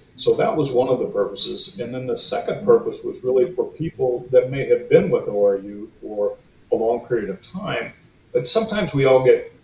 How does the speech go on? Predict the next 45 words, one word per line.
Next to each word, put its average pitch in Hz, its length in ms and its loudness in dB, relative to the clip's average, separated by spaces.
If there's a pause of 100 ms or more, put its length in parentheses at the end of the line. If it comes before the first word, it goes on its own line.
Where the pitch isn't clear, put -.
you 127 80 -6
know, 120 80 -4
kind 120 240 -14
of 104 80 -14
just - 460 -10
tied 120 340 -2
up 120 200 2
into 107 300 -4
our 95 140 -4
day-to-day 104 500 -6
routine, 101 760 -8
and 101 160 -18 (120)
we 113 80 -8
kind 143 220 -4
of 110 160 -2
lose 135 240 4
perspective. - 640 -6 (640)
And, 110 340 -6 (100)
and 110 140 -16
we 104 100 -12
forget 135 560 -2
to - 160 2 (100)
kind 104 120 -12
of - 140 -20
pull 135 280 0
up - 200 0
from 107 140 -10
a 98 60 -10
thirty 110 280 -4
thousand 101 420 -4
foot 110 320 -6
view 101 360 -8
and 95 100 -8
say, 101 340 0 (400)
"What's 190 240 0
the 143 60 -12
broader 113 480 2
impact 92 640 -14
of - 100 -14
the 98 100 -6
work 101 320 -2
that - 120 -4
I'm 92 180 -12
currently 101 560 -20
doing?" 98 240 -8